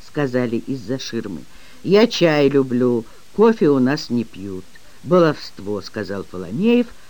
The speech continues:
разглядывая обстановку. Мебель была старой, еще довоенной, добротной сборки.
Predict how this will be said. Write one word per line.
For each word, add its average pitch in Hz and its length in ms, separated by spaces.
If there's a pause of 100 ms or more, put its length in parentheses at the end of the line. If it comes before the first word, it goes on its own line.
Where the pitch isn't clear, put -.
(100)
разглядывая 117 840
обстановку. 90 520 (960)
Мебель 226 480
была 175 260
старой, 220 600
еще 180 240
довоенной, 165 760
добротной 156 540
сборки. 170 680